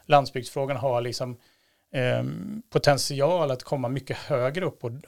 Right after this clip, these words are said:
dagordningen, liksom att, att också få genomslag än, än i Sverige, där de flesta politiker kanske bor eller har,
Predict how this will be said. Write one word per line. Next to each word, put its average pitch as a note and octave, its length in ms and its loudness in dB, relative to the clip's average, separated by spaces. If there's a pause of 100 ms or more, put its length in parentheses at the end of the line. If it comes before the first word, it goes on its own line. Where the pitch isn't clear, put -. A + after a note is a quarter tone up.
(100)
dagordningen, C#3 880 2
liksom A#2+ 300 0
att, C3 300 -2
att C#3+ 180 2
också - 260 0
få C3+ 140 2
genomslag C3 800 4
än, C3 540 -6
än B2+ 360 2
i D3 200 -2
Sverige, C3 480 4
där C#3 120 2
de B2 200 -4
flesta - 380 -4
politiker C3 420 -6
kanske B2 260 -4
bor C#3+ 400 0 (500)
eller B2 200 4
har, B2+ 300 -4